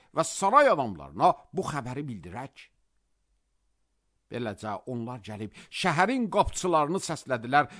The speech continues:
və onlara bildirib dedilər, "Aramlıların ordugahına getdik, bax, orada heç kəs yox idi,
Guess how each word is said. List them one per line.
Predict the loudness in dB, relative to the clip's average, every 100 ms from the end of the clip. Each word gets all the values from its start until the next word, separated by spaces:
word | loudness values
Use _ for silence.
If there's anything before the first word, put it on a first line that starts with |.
| 2
və | 2
onlara | 4 2 4 4 4
bildirib | -2 -4 -4 0
dedilər, | -2 0 2 2 2 _ _ _ _ _ _ _ _ _ _ _ _
"Aramlıların | 4 6 6 4 10 10 10 2 4
ordugahına | 6 6 4 0 0 2 0
getdik, | -2 -6 -6 -6 2
bax, | 4 4 2 -14 -4
orada | 2 6 6 6 2 2 -2
heç | -4 -4 -2 2
kəs | 2 0
yox | -4 -4
idi, | -2 -2 -4